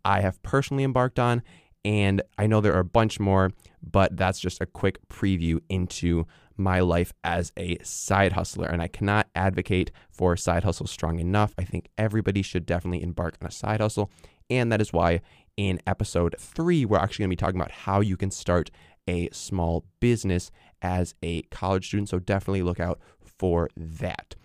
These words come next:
So my interest in pursuing side sources of income really started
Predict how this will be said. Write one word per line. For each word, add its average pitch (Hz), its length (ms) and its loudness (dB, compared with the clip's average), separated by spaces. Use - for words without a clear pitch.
So 123 280 4
my 117 260 2
interest 220 580 -4
in 135 460 0
pursuing 113 560 -2
side 104 400 2
sources 101 280 -2
of 90 120 -4
income 90 420 -2
really 143 440 0
started 101 800 0